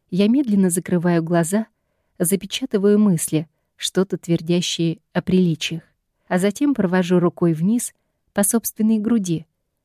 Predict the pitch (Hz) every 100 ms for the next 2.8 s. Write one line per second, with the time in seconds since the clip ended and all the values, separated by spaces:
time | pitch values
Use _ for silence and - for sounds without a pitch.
0 | - 170 185 202 247 254 170 165 - 165
1 | 165 208 - - 180 165 _ - 202 -
2 | 196 190 190 - 202 - - 170